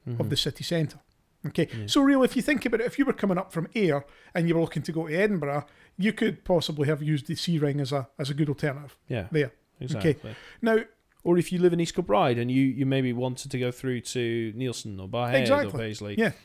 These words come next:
Speaker 1: you know.
Speaker 2: Now, the other proposal there for the, with the C Ring, at the Paisley end,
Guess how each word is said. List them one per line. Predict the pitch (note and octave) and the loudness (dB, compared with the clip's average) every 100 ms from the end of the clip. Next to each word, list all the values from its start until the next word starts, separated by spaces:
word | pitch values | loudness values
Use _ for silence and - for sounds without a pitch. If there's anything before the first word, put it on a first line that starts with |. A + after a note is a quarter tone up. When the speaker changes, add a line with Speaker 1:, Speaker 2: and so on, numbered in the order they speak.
| _ | _
Speaker 1:
you | C3 | -6
know. | G2+ F#2 - _ _ - - - | -4 -6 -12 _ _ -20 -8 4
Speaker 2:
Now, | E3+ | 6
the | D3 | 6
other | F#3 F#3 C3 - - - | 6 6 2 -6 -20 -8
proposal | - E3 D3+ C#3+ | 0 2 2 2
there | D3+ | 0
for | C#3+ C#3+ | 0 -4
the, | D#3 | -10
with | E3 C#3+ | -8 -6
the | |
C | C3 E3+ | -4 -2
Ring, | D3 D#3+ B2 - - - G#3+ | 0 0 -2 -10 -20 -14 -14
at | - | -8
the | |
Paisley | - C4+ A3+ G3+ D#3 | 2 4 6 4 2
end, | D3 | 0